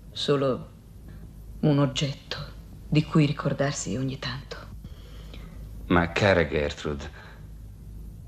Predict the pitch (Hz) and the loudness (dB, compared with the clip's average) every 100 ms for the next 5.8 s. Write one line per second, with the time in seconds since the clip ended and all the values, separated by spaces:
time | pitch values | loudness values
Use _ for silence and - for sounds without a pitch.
0 | - - 80 87 104 104 87 - 101 95 | -12 2 6 8 8 8 4 4 4 6
1 | 92 82 101 92 90 82 85 78 73 71 | 4 4 4 4 2 0 2 2 2 0
2 | 71 76 69 69 71 73 71 71 - - | -2 -4 -4 -4 -2 -4 -4 -8 -14 -18
3 | - - - - - - - - - - | -18 -16 -16 -14 -14 -16 -18 -16 -16 -16
4 | - - - - 73 73 71 - 101 107 | -16 -8 -2 2 4 6 6 8 8 8
5 | 104 95 90 90 87 - - - | 8 6 6 4 2 -2 -6 -10